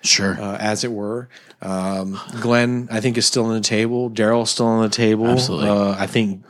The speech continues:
Speaker 2: uh, Carol is a possibility.
Speaker 1: Now for sure.
Speaker 2: Um, you know, they're gonna throw us a curveball, and, and I, you know, there's some, somewhere someone's going to hit it on the head, but it,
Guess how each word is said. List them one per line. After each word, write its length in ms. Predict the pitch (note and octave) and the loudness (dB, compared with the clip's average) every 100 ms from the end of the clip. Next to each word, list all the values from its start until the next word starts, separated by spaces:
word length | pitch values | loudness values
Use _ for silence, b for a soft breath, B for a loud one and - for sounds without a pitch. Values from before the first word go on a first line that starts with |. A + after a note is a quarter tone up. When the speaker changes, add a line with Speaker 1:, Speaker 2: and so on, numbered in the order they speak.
| - | -10
Speaker 2:
uh, 220 | G2 F#2 - | -8 -8 -6
Carol 480 | - A2 A2+ A2+ A2 | 0 2 2 2 -2
is 100 | G#2 | -4
a 40 | |
possibility. 960 | - A2 G2+ G#2 G2+ G#2+ A2 A#2 B2 A#2+ | -2 -2 0 -4 -2 0 0 0 -2 -4
Speaker 1:
Now 260 | F2+ G2 G2+ | 0 2 2
for 160 | E2 | 0
sure. 220 | - F2+ F2+ | -2 -4 -2
Speaker 2:
Um, 580 | G#2+ G2+ G2+ G2 G2 F#2+ _ _ _ _ _ _ _ - | 2 2 2 0 -4 -8 _ _ _ _ _ _ _ -2
you 120 | A#2+ | 2
know, 100 | A#2 | 2
they're 120 | A#2 | 2
gonna 180 | A#2+ A#2+ | 2 0
throw 200 | C3 B2+ | 2 2
us 120 | A#2+ | 2
a 40 | - | -2
curveball, 580 | C3+ D3+ B2 G2 G2 G2 | 0 0 0 -2 -4 -6
and, 320 | G2 G#2 G#2+ | -6 -6 -6
and 480 | G#2+ A2 A2+ A2+ - | -6 -6 -4 -6 -8
I, 240 | A2+ - - - | -6 -8 -8 -10
you 180 | D#3 | -2
know, 160 | C#3+ C#3 | 2 2
there's 260 | C#3+ C#3+ - - | 2 -2 -4 0
some, 380 | - G#3+ A#3+ G3+ | 4 4 2 0
somewhere 460 | - G#3 A3 F#3+ F3+ | 2 4 6 6 4
someone's 540 | - D#3 D3 C3 A#2+ | 4 2 2 0 0
going 280 | A2 A#2+ A#2+ | 0 0 2
to 60 | A2 | 0
hit 180 | A2 A2 | -2 -2
it 100 | G#2 | -4
on 140 | G2+ | -6
the 60 | F#2 | -6
head, 380 | G2+ G2+ G2 - B B B B | -4 -4 -6 -10 B B B B
but 120 | B2 | 2
it, 200 | B2 A#2+ | 2 2